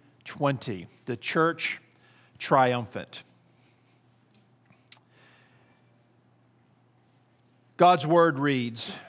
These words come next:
Now when Jesus came into the district of Caesarea Philippi, he was asking his disciples, 'Who do people say that the Son of Man is?' And they said,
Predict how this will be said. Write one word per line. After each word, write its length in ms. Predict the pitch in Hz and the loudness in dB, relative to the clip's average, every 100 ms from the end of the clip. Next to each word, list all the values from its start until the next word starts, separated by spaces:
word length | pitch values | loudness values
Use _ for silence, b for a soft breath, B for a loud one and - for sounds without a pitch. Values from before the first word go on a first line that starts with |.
| B B _ - | B B _ -6
Now 220 | 151 165 175 | 4 6 6
when 160 | 180 | 2
Jesus 460 | 147 190 254 233 202 | 0 0 0 0 0
came 240 | 226 220 | 0 0
into 180 | 208 - | 0 -2
the 140 | 170 | -2
district 480 | 151 175 - 143 131 | 2 0 0 -6 -4
of 120 | 143 | -6
Caesarea 540 | - 175 - 175 156 143 | 0 0 0 -2 0 0
Philippi, 680 | - 135 123 117 120 160 160 - _ | 0 -2 2 2 4 2 -4 -18 _
he 200 | 160 147 | -2 0
was 180 | 143 - | 0 -2
asking 400 | - 180 185 - | 2 4 2 -4
his 160 | 196 165 | -2 -2
disciples, 760 | 135 127 127 113 110 143 156 - b b b b b | -2 -2 0 0 -2 -6 -6 -10 b b b b b
'Who 160 | - 185 | 2 2
do 80 | 226 | 4
people 280 | 214 185 196 | 0 2 0
say 380 | - 156 156 | 2 4 4
that 180 | 156 143 | 2 -2
the 80 | 151 | -4
Son 320 | 127 143 135 | -6 -4 -2
of 140 | 131 113 | -4 -6
Man 240 | 127 123 | -6 -6
is?' 500 | 120 113 90 87 - - _ _ _ _ _ _ - | -4 -6 -6 -12 -18 -20 _ _ _ _ _ _ -12
And 140 | 143 | -4
they 140 | 127 175 | 0 0
said, 500 | - 139 143 175 | 0 0 0 0